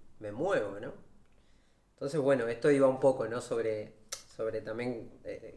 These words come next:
cuando termina la creencia se moldeó por mi ilusión, ¿no? Es para que la gente también pueda pensar a,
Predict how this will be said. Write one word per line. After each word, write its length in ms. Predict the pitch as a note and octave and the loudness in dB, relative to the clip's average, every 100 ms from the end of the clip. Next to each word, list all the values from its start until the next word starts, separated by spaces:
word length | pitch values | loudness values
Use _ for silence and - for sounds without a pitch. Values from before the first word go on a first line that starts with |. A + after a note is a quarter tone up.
| - | -10
cuando 260 | G#2+ A2 | -6 -4
termina 340 | G#2+ A2 A#2+ A2+ | -4 -4 -4 -4
la 140 | G#2+ | -4
creencia 440 | A2 A#2+ B2+ B2+ | -4 -4 -2 -2
se 140 | A2+ G#2+ | -4 -4
moldeó 320 | G#2+ G#2+ C3 | -6 -4 -2
por 180 | A#2+ G#2+ | -2 -4
mi 80 | F#2+ | -6
ilusión, 500 | F#2 - C#3+ A2+ G2 | -12 -4 -2 -2 -4
¿no? 120 | G#2 | -10
Es 80 | - | -10
para 220 | A#2 A2+ | -6 -4
que 100 | G#2 | -4
la 100 | G#2 | -4
gente 360 | B2+ B2+ B2 | -2 0 0
también 520 | A2 G2+ G#2+ C3 A#2 - - - - - | -2 -4 -4 -4 -4 -12 -20 -20 -20 -6
pueda 260 | A#2+ A#2+ | 0 0
pensar 540 | - G#2+ G#2+ B2+ B2+ C3 | 0 -8 -6 0 2 2
a, 360 | G#2+ G#2 - | 0 -6 -14